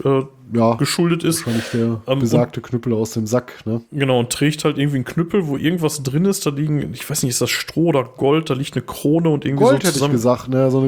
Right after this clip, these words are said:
Speaker 1: Ja, hätte ich
Speaker 2: Krone
Speaker 1: auch
Speaker 2: hab ich auch
Speaker 1: gesagt, ja.
Speaker 2: erkannt, ne? Und so kleine
Speaker 1: Ja.
Speaker 2: Gestalten sind da auch
Speaker 1: Ja, die
Speaker 2: drin,
Speaker 1: so
Speaker 2: wenn man
Speaker 1: zusammengekauert
Speaker 2: so genau
Speaker 1: irgendwie da drin liegen, ne?
Speaker 2: Ja.
Speaker 1: So, ja.
Speaker 2: Ja.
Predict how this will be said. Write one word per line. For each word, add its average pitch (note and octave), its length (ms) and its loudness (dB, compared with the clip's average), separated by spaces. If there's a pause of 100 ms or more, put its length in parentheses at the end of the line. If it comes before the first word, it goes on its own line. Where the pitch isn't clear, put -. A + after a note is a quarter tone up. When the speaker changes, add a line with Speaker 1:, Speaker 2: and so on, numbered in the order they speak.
(140)
Speaker 1:
Ja, B2+ 140 2
hätte C3+ 120 2
ich D#3 60 2
Speaker 2:
Krone D#3+ 100 4
Speaker 1:
auch D3+ 100 6
Speaker 2:
hab - 60 0
ich A2+ 60 0
auch A#2+ 160 2
Speaker 1:
gesagt, C#3+ 140 -2
ja. B2+ 60 2
Speaker 2:
erkannt, C#3 300 0
ne? C#3 140 2
Und C3+ 80 0
so C3+ 80 0
kleine D3 320 2
Speaker 1:
Ja. C3+ 40 0
Speaker 2:
Gestalten D#3+ 720 -2
sind E3 200 0
da E3+ 80 2
auch C#3+ 140 -2
Speaker 1:
Ja, B2 100 2
die C#3 80 -2
Speaker 2:
drin, D3+ 80 4
Speaker 1:
so D3 100 2
Speaker 2:
wenn - 20 2
man D3 80 0
Speaker 1:
zusammengekauert C#3 880 0
Speaker 2:
so - 60 -2
genau C3+ 140 -2
Speaker 1:
irgendwie C#3 40 -6
da B2 100 0
drin B2 300 -2
liegen, A#2 320 0
ne? A#2+ 120 0
Speaker 2:
Ja. D3 300 2
Speaker 1:
So, D3+ 280 -4 (120)
ja. A2+ 180 -6 (220)
Speaker 2:
Ja. B2 180 -4